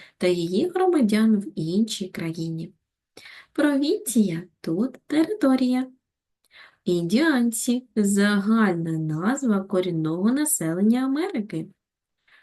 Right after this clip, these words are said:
Мул — свійська тварина. Кряж — гірський хребет. Прірва — ущелина.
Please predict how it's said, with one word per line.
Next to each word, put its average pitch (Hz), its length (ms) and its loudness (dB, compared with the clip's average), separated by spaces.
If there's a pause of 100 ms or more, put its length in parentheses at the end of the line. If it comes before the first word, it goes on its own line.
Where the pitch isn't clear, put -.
(320)
Мул — 240 560 6 (360)
свійська 220 680 2
тварина. 254 640 2 (1160)
Кряж — 240 600 0 (400)
гірський 220 880 0 (120)
хребет. 339 600 0 (840)
Прірва — 180 720 -2 (300)
ущелина. 180 960 -6